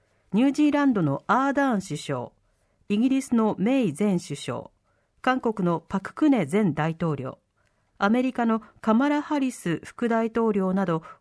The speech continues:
多くの女性指導者層がいますが、日本では国政での女性の政治参画が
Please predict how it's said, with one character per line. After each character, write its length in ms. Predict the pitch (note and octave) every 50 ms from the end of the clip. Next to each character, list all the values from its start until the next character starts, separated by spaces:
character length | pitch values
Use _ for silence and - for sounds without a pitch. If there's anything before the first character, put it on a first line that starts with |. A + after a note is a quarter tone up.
| _ -
多 200 | B3+ D4 D#4 D#4
く 160 | D#4 - B3+
の 300 | G#3+ F#3+ F3 E3 D3 -
女 140 | C#3+ - D#3+
性 220 | D#3+ - C4 C4 C4
指 280 | C4 - - B3 A#3
導 80 | B3+ C4
者 180 | - - C4 B3+
層 200 | - A3 G3+ F3+
が 140 | E3 D#3 D#3
い 80 | D#3+
ま 100 | E3+ F3+
す 140 | F#3 - E3
が、 180 | D3+ D3+ D3+ - - - _ _ _ _ _ -
日 120 | G3+ G3+
本 200 | A#3 A3+ A#3 A3+
で 140 | F#3+ F3+ E3+
は 240 | F3 F3 E3+ - - -
国 160 | - F#3+ F#3
政 380 | - - - - C#4+ C#4+ C#4+ C4+
で 120 | D4 C#4+
の 300 | B3 G#3 F3+ E3+ C#3+ -
女 160 | D3 D#3+ D#3 D3+
性 240 | - A#3+ A#3 A3
の 100 | G#3 G3+
政 260 | F#3+ - - A3+ C4 C4
治 120 | C#4 C4+
参 240 | - C#4+ C#4 C4+ -
画 260 | - A3 A3 - F#3
が 180 | F3+ F3+ F#3